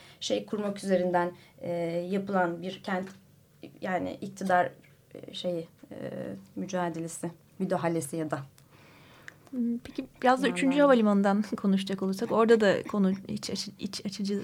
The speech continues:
Speaker 2: değil.
Speaker 1: Evet, üçüncü havalimanı da aslında, e, böyle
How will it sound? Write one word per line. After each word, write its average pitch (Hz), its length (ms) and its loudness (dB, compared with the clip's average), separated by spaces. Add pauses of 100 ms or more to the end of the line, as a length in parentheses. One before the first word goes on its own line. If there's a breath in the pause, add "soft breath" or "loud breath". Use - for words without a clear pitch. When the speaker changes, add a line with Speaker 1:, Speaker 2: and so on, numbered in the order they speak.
(140)
Speaker 2:
değil. 202 260 2 (100)
Speaker 1:
Evet, 269 420 2
üçüncü 302 380 6
havalimanı 311 580 6
da 330 80 6
aslında, 277 480 2 (240)
e, 214 520 0
böyle 214 380 -2